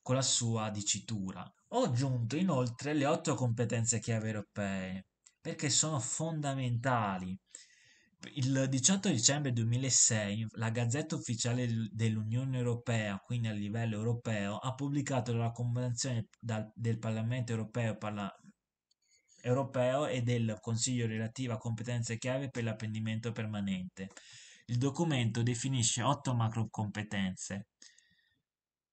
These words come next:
ed invita gli Stati membri a svilupparne l'offerta nell'ambito delle loro strategie di apprendimento permanente. Le competenze chiave sono quelle di cui tutti hanno bisogno per la realizzazione e lo sviluppo personali,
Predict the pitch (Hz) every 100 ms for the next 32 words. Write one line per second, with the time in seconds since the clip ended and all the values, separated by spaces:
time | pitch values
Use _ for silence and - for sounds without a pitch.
0 | _ _ _ - 135 147 156 143 113 123
1 | 117 131 127 156 147 135 135 147 - 131
2 | 143 147 139 123 113 117 - 127 117 120
3 | 123 131 117 110 117 110 107 110 101 113
4 | 117 117 117 131 117 113 113 113 127 117
5 | 110 117 107 104 104 98 95 92 - 196
6 | - _ _ _ _ - - 120 117 117
7 | 120 127 160 160 120 120 110 107 - 120
8 | 117 123 113 110 - 120 117 156 156 117
9 | 113 104 101 117 117 117 113 107 104 104
10 | 107 104 123 123 101 110 113 113 98 110
11 | - 110 104 98